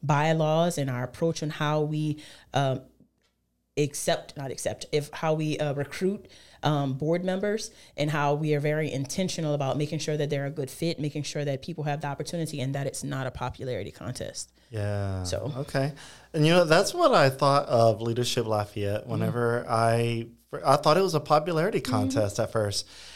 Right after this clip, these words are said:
Speaker 2: And then my, uh, a good friend of mine, I'll just say that, uh, is on the board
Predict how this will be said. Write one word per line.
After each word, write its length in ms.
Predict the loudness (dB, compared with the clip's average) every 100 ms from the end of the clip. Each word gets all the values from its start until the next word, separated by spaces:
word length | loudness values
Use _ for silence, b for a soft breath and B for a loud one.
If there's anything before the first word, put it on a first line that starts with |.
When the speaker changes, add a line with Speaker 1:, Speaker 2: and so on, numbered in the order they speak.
| B B
Speaker 2:
And 200 | 2 6
then 540 | 6 6 4 0 -4 -10 _ _ _ -20 -20 -20 _ -2
my, 840 | 4 6 4 4 2 0 -2 -6 -4
uh, 200 | -4 -2
a 100 | -2
good 140 | -2 -2
friend 180 | -2
of 60 | 0
mine, 420 | 2 2 -2 -6 -8 -2
I'll 120 | 0
just 280 | 0 -2 -8 -12
say 240 | -4 0 2
that, 320 | 2 0 -4 B B B 2
uh, 200 | 4 4
is 140 | 0
on 100 | 0
the 80 | 0
board 500 | 0 -2 0 0 -2